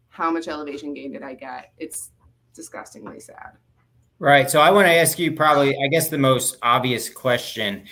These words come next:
Speaker 2: Um, forty-seven hours is really stupid. Two miles of pavement is really stupid.
Speaker 1: It's very stupid.
Speaker 2: Your life choices are really stupid.
Speaker 1: Yes.
Speaker 2: But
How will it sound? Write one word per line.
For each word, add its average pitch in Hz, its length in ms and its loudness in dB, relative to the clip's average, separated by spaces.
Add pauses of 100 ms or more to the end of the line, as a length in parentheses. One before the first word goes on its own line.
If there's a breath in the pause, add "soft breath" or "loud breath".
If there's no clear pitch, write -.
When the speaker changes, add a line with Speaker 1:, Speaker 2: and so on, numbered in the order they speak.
(400 loud breath)
Speaker 2:
Um, 110 540 2 (140)
forty-seven 151 760 2
hours 135 440 6
is 113 220 -8
really 120 240 0
stupid. 120 680 -4 (200)
Two 151 180 -4
miles 135 360 2
of 123 120 -6
pavement 127 560 0
is 104 160 -12
really 127 340 2
stupid. 120 720 -2 (340)
Speaker 1:
It's - 140 -20
very 165 180 -12
stupid. - 320 -12
Speaker 2:
Your 165 180 6
life 156 300 6
choices 139 800 2
are 123 460 -4 (640)
really 139 320 -2
stupid. 120 720 0 (180)
Speaker 1:
Yes. - 320 -10
Speaker 2:
But 175 240 8